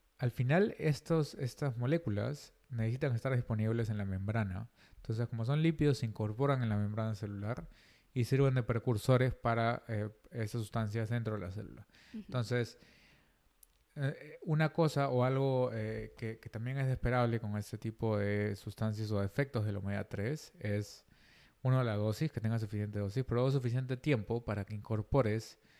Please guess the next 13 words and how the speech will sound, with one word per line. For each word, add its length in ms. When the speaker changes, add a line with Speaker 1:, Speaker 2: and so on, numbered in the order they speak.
Speaker 1:
suficiente 800
cantidad 560
de 100
estos 480
ácidos 380
grasos 480
en 140
las 100
membranas 380
celulares. 560
Speaker 2:
Ujú. 260
Speaker 1:
Este, 600
entonces, 640